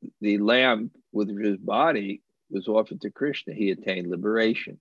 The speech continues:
We've had many stories like that. Worship of Tulsi,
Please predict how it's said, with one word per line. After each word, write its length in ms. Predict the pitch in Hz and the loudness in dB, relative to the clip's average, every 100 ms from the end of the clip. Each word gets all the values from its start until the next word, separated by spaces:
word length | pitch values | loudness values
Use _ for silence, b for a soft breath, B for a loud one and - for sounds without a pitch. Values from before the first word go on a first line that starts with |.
| _ | _
We've 180 | 120 117 | -6 0
had 180 | 139 135 | 2 4
many 260 | 131 139 - | 4 4 4
stories 460 | - 107 92 92 | 4 2 2 -2
like 200 | 92 - - | -6 -8 -8
that. 180 | - - - _ _ _ _ _ _ _ _ _ _ _ _ _ _ _ _ _ _ _ _ _ _ _ _ _ _ _ _ _ _ _ _ _ _ _ _ _ _ _ - | -10 -10 -14 _ _ _ _ _ _ _ _ _ _ _ _ _ _ _ _ _ _ _ _ _ _ _ _ _ _ _ _ _ _ _ _ _ _ _ _ _ _ _ 0
Worship 560 | 110 123 - 139 - | 4 4 4 0 0
of 200 | 117 - | -4 -4
Tulsi, 560 | - 135 143 - - | -2 0 0 -4 -8